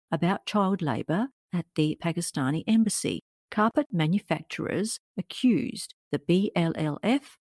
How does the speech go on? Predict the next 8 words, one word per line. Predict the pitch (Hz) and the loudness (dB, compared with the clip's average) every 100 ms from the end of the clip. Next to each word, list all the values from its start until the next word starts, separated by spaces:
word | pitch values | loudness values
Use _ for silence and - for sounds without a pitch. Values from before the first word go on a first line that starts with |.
| - | -10
of | 156 | -8
harming | - 175 180 185 185 185 | -4 0 2 2 0 -2
the | 196 | -2
national | 190 151 - - 170 - | 0 0 -2 -4 -4 -4
interest | 170 160 - - - - - - _ _ - | -4 -4 -6 -8 -6 -6 -8 -10 _ _ -2
with | 269 - | -2 0
false | 165 151 - - | -2 -2 -6 -8
propaganda. | - 147 151 147 143 143 135 | -6 -4 -2 -2 0 -2 -4